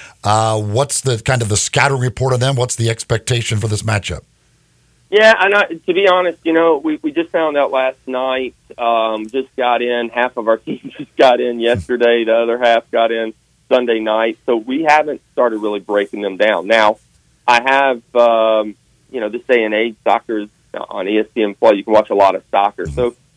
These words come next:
Speaker 2: and I do, right? I'm a coach, but, uh, um, I,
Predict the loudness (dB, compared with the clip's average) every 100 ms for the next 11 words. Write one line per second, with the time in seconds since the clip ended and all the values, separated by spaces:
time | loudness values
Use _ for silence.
0 | -2 0 4 4 2 2 -2 -2 -4 -6
1 | -8 -8 _ -10 -10 -10 _ _ _ _
2 | -4 -2 0 -2 -4 -12 _ -14